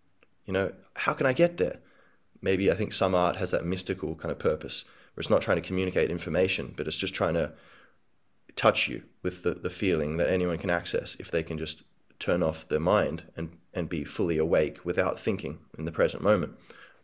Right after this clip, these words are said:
If you want to learn how to do it, read The Power of Now by Eckhart Tolle. It's a, a manual for spiritual enlightenment. Basically, it's exactly that. It's like you can be fully awake without thinking. And actually, that is the highest state of,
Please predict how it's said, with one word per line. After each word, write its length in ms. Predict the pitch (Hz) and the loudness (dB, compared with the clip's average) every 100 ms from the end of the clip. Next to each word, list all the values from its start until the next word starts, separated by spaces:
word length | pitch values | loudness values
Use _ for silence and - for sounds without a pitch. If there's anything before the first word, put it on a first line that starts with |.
| _ - | _ -20
If 120 | - 101 | -8 0
you 60 | |
want 100 | 92 | 2
to 40 | 90 | 4
learn 140 | 90 | 2
how 120 | 95 | 2
to 100 | 82 | 2
do 140 | 80 127 | 4 4
it, 120 | - | 4
read 220 | 95 95 | 2 2
The 80 | 92 | 0
Power 300 | - 101 90 | -2 2 4
of 180 | - 87 | 2 0
Now 220 | 87 98 | 2 2
by 180 | 113 85 | 2 2
Eckhart 320 | 90 92 - | 2 0 -2
Tolle. 360 | - 98 117 - | 4 6 6 0
It's 120 | - - - | -12 -12 -12
a, 240 | - 92 | -6 -2
a 20 | |
manual 540 | 92 98 101 104 101 101 | 2 4 4 4 4 4
for 140 | 95 | 2
spiritual 500 | - 113 107 101 107 | -2 2 4 6 6
enlightenment. 640 | 92 92 98 120 117 147 - - 90 - | 8 8 6 4 0 0 -6 -16 -6 -2
Basically, 380 | 85 - 87 | 0 0 2
it's 120 | 85 95 | 2 2
exactly 400 | 90 87 - 82 | 4 4 2 4
that. 260 | 104 135 | 6 4
It's 160 | 135 - | 0 -2
like 220 | - - - _ - _ _ _ _ | -2 -2 -20 _ -20 _ _ _ _
you 240 | 101 101 | -4 -2
can 560 | 98 113 101 98 95 90 - _ _ _ _ _ - - | 0 2 4 2 0 -6 -12 _ _ _ _ _ -12 -4
be 100 | 98 | -2
fully 300 | - 117 110 | 4 6 6
awake 440 | 90 90 104 - - - _ | 6 6 4 -2 -20 -20 _
without 320 | 95 98 78 | 2 4 2
thinking. 400 | - 123 107 - - - | 2 -2 -2 -10 -14 -2
And 100 | 104 | 2
actually, 280 | 95 - 87 | 2 2 6
that 160 | 98 | 6
is 100 | 90 | 4
the 80 | 87 | 0
highest 340 | 92 87 85 - | 2 2 2 0
state 280 | 73 71 | -2 -4
of, 280 | - 67 - | -6 -8 -8